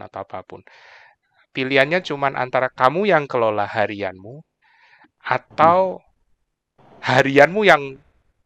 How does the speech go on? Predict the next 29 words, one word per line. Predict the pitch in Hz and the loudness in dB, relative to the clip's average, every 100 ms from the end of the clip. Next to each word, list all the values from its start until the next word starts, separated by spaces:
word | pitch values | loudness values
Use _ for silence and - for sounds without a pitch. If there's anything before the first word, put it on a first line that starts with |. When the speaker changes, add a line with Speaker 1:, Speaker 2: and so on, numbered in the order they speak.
| _ _ _ _ - _ | _ _ _ _ -20 _
Speaker 1:
mengelola | 131 135 131 131 123 | -2 2 6 8 8
kamu. | 120 113 110 | 6 2 2
<laughs> | 143 - 1077 932 932 - - - - | 0 0 -10 -12 0 2 4 0 4
Berarti | 160 143 | 4 8
Speaker 2:
Iya. | 131 110 | 8 6
Speaker 1:
itu | 185 165 156 | 4 2 -2
dibalik. | - - 175 427 - - 202 - - _ - - - - - - _ - | -4 0 0 2 -4 -2 -6 -4 -12 _ -14 -12 -20 -18 -20 -20 _ 2
Speaker 2:
Betul, | 277 - 151 123 | 2 6 4 4
Mas. | 117 117 - - | -2 -8 -12 -4
Betul, | 123 107 101 | 0 2 2
betul. | 98 - 101 127 - - - | 0 -2 -4 -4 -12 -14 -8
Speaker 1:
Cuman | - 160 165 | 4 6 6
itu | 185 175 151 | 4 2 2
pilihannya, | - 127 127 131 127 120 120 131 - | 2 2 2 0 2 -2 -2 -4 -4
Speaker 2:
<laughs> | 254 _ 311 | -4 _ 6
Iya, | |
Speaker 1:
ya. | 294 285 269 | 8 6 6
Speaker 2:
iya. | 269 247 202 - - - _ _ _ - | 6 4 0 -10 -20 -20 _ _ _ 0
Speaker 1:
Nah, | 117 - - | 4 4 6
Speaker 2:
Betul. | 226 | 4
Speaker 1:
tanpa | 147 | 2
sadar | 139 139 180 190 | 2 4 4 2
kita | 160 196 | 0 0
di | 170 | 0
zaman | 135 120 117 | 0 0 0
modern | 120 117 113 104 143 170 | -4 -4 -2 0 -2 -4
karena | 98 95 104 | -10 -10 -12
tuntutan, | - 104 104 98 - 123 151 170 _ _ _ _ _ _ _ | -10 -12 -10 -14 -4 -4 -4 -10 _ _ _ _ _ _ _
nah, | - 104 101 92 | -6 -2 -2 -4